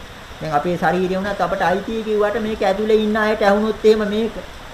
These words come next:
කොච්චර ඉන්නවද මේක ඇතුලේ පණුව? මේක අපට අයිති කියන එක ඒගොල්ලන්ගේ අයිතිය තහවුරු වෙන්නේ අපේ හුස්ම ටික ගිය දාට. ඉතින් පරතෝ ජීවත් වෙන අපේ, අපේ වුණ ශරීරය වුණත් අපි කී දෙනෙකුගේ පිහිටෙන්ද පවත්වන්නේ? මේ පැත්තෙන් බැලුවා.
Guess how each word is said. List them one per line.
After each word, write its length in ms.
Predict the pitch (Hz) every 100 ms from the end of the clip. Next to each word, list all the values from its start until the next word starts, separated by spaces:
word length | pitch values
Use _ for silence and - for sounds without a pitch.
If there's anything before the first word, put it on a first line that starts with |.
| - -
කොච්චර 340 | 202 202 240
ඉන්නවද 380 | 240 240 269 269
මේක 180 | 247 254
ඇතුලේ 260 | 247 254 240
පණුව? 360 | 233 277 269 - - - - - - - - - -
මේක 240 | 180 214 247
අපට 260 | 220 247
අයිති 420 | 226 247 247 262
කියන 180 | 247 254
එක 100 | 254
ඒගොල්ලන්ගේ 480 | 233 233 247 254 247
අයිතිය 340 | 254 247 254
තහවුරු 360 | 247 240 247 247
වෙන්නේ 220 | 254 254
අපේ 240 | 226 226 233
හුස්ම 240 | 226 220
ටික 220 | 226 233
ගිය 200 | 208 214
දාට. 280 | 196 175 - - -
ඉතින් 240 | 190 233 285
පරතෝ 520 | 233 254 262 240 220 - 156
ජීවත් 380 | 170 202 214 220
වෙන 140 | 233
අපේ, 260 | 214 196 208
අපේ 260 | 190 226
වුණ 140 | 226 226
ශරීරය 320 | 226 233 233
වුණත් 260 | 233 240
අපි 180 | 226 226
කී 200 | 220 220
දෙනෙකුගේ 320 | 233 233 240
පිහිටෙන්ද 340 | 220 233 233 233
පවත්වන්නේ? 580 | 233 220 226 - 185 160
මේ 140 | 202
පැත්තෙන් 340 | 233 240 202
බැලුවා. 320 | 160 139 -